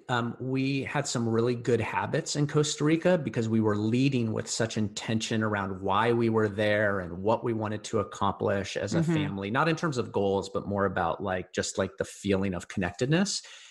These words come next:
Speaker 1: And
Speaker 2: Mm-hmm.
Speaker 1: then we came back and got back into bad habits, which
Speaker 2: Wha-, what are examples of those habits that you would qualify as good or not so good? And I understand what I have in my mind. We're probably similar.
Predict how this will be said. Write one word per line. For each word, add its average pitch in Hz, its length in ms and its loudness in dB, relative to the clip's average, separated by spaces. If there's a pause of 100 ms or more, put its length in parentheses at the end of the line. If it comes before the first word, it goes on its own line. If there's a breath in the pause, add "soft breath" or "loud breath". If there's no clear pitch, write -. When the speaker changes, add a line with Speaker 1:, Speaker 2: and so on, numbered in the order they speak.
(140 loud breath)
Speaker 1:
And 160 140 0
Speaker 2:
Mm-hmm. 165 60 0
Speaker 1:
then 135 320 0
we 123 120 -2
came 113 360 -4
back 110 500 0
and 98 400 -4 (380 soft breath)
got 104 260 0
back 101 300 -2
into 110 180 -2
bad 104 260 0
habits, 101 800 -4
which 117 340 -4
Speaker 2:
Wha-, 214 140 6
what 226 140 4
are 233 80 6
examples 180 520 0
of 156 120 -4
those 147 180 -2
habits 143 440 -2
that 143 160 -2
you 147 180 -2
would 147 180 0 (120)
qualify 139 560 2
as 127 120 -4
good 135 540 0
or 127 320 -4 (320)
not 151 240 0
so 147 100 -2
good? 151 140 -2
And 170 100 2
I 185 120 6
understand 165 420 4
what 143 80 0
I 131 160 2
have 143 240 2
in 139 80 0
my 135 160 0
mind. 190 400 2
We're 147 140 0
probably 131 240 -2
similar. 156 540 -2